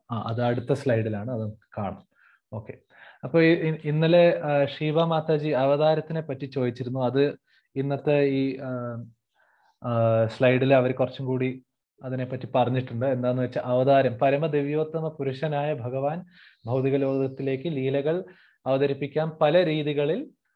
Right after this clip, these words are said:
ആ, ആവിർഭവിക്കുന്നു. യഥാ യഥാ ഹി ധർമ്മസ്യ ഗ്ലാനിർഭവതി ഭാരത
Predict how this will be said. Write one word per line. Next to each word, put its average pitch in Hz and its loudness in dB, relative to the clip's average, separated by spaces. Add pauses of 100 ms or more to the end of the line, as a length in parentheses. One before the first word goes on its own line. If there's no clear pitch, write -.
(180)
ആ, 131 -10
ആവിർഭവിക്കുന്നു. 120 -4
യഥാ 131 6
യഥാ 131 6
ഹി 127 0
ധർമ്മസ്യ 127 -4
ഗ്ലാനിർഭവതി 123 -2
ഭാരത 120 -2